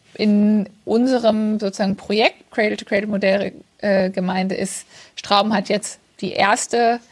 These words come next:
äh, Gemeinde, die dabei ist und sozusagen das so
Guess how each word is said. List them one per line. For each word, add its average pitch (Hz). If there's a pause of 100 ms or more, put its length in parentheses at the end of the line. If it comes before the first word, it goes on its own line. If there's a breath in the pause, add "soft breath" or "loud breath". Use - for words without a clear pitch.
(260 soft breath)
äh, 208
Gemeinde, 208
die 208
dabei 202
ist -
und 196
sozusagen 190
das 196
so 196